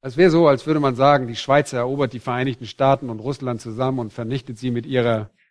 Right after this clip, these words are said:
Gebirgsjägertruppe oder was habt ihr da? Wie sollte das geschehen? Die Details dafür erfahren wir in Kapitel zwei, Vers sieben. Da heißt es, "Die Tore an den Strömungen werden aufgebrochen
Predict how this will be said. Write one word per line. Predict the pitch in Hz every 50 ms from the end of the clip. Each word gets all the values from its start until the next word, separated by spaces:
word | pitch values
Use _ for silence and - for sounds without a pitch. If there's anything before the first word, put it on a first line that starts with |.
| _ _ _ _ _ _ _ _ _ _ _ _ _ _ _ _ _ _ -
Gebirgsjägertruppe | 135 113 107 175 175 170 - - - - - _ - _ _ _ _ _ _ 135 143 156 156 143 151 - - - 160 147 - 151 147
oder | 139 131 139 135
was | 139 117
habt | - - -
ihr | 147 143
da? | 139 135 131 131 - _ _ _ _ _ _ -
Wie | 226 262 294
sollte | 269 233 269 285 269 254
das | 254 269 254 -
geschehen? | 247 - - 262 294 294 262 214
Die | 180 165
Details | 143 175 175 - - - 226 247 262 - -
dafür | 233 196 - 226 233 240
erfahren | 240 208 - 220 220 226 226 226 202
wir | 220 220
in | 214 -
Kapitel | 214 180 - 214 220 208
zwei, | - - 202 196 180 170
Vers | 139 190 180 -
sieben. | 226 254 262 226 180 123 - _ _ _ _ _ _ _ _ _ _ _ _ _ _ _ -
Da | 175 196
heißt | 240 226 233
es, | 190 -
"Die | 208 190
Tore | - - 226 247 262 254 240 240
an | 226 214
den | 208 202
Strömungen | 165 - - 202 226 277 294 285 233 202 180 180 190 196 - - - -
werden | - 202 220 240 226 247 240
aufgebrochen | - - 247 277 302 311 285 - - - - 214 180 123 - 143 190 170 123 117 - 117 95